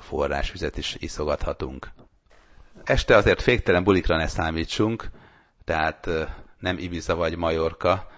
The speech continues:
pláne nem Rimini, mert mostanában Rimini egyre érdekesebb esténként. Ha nincsenek is akkora diszkók, mint Ibizán, de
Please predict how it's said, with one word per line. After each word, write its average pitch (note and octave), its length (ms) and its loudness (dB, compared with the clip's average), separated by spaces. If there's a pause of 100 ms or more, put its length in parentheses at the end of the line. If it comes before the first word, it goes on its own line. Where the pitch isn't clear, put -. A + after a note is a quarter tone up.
(140)
pláne E2 260 2
nem D#2+ 260 -6 (160)
Rimini, E2+ 600 -6 (560)
mert E2 120 -8
mostanában E2 400 -6
Rimini D2+ 300 -6
egyre D#2 420 -6 (200)
érdekesebb D#2 580 -6
esténként. F2+ 880 -2 (720)
Ha - 100 -6
nincsenek F#2+ 340 -2
is E2+ 120 -6
akkora F2+ 260 0
diszkók, E2 380 -4
mint D#2+ 180 -8
Ibizán, F#2 580 -2 (280)
de D2+ 380 0